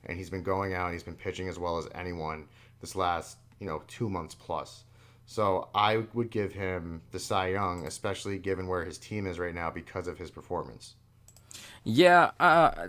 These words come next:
Speaker 2: I'm not disagreeing with you, 'cause, I mean, he's been, he's been lights out. Um, I'm gonna stick with my, my guy at the break, and that's Max Scherzer,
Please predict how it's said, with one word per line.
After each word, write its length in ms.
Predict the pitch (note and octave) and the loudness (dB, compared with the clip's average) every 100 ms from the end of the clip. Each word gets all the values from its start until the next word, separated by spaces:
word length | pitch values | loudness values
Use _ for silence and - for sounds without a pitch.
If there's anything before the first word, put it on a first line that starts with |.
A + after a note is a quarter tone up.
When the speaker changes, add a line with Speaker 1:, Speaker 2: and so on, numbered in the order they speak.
| - | -6
Speaker 2:
I'm 200 | G2+ F3 | -4 2
not 280 | G3 F#3 B2+ | 4 4 2
disagreeing 600 | D3 C3+ G#2 G2 G2 G#2 | 2 2 2 2 2 2
with 180 | G2+ - | 0 2
you, 300 | F#2+ G2 F#2+ - _ _ - _ - | 2 2 0 -8 _ _ -20 _ -6
'cause, 460 | - G#2 F#2 G2 - | 2 4 4 -2 -4
I 60 | G2+ | -2
mean, 180 | F#2+ F2+ | -2 -2
he's 200 | G2 G2 | -2 0
been, 240 | G#2 F2+ | 0 -2
he's 220 | - G#2 | -2 0
been 160 | G2+ F#2+ | 0 0
lights 260 | F2+ F2 - | -2 -2 -4
out. 300 | D#2 D#2+ - - - - - - - | -4 -6 -8 -18 -20 -20 -20 -16 0
Um, 340 | G2 G2 F2+ - - | 4 4 2 0 4
I'm 180 | A#2 | 6
gonna 140 | C#3 B2 | 6 4
stick 400 | - - A#2 G#2+ | 2 4 4 4
with 140 | G#2+ | 4
my, 200 | G#2+ G2 | 4 4
my 200 | F#2 F#2+ | 4 2
guy 200 | F#2+ F#2 | 4 4
at 100 | F2+ | 2
the 60 | - | -2
break, 280 | F#2 F2+ F2 | 0 0 0
and 80 | F2+ | 0
that's 200 | F2 G2 | 0 -2
Max 240 | E2 - | -2 -2
Scherzer, 480 | - F2 F2+ F2 | -2 -2 0 -2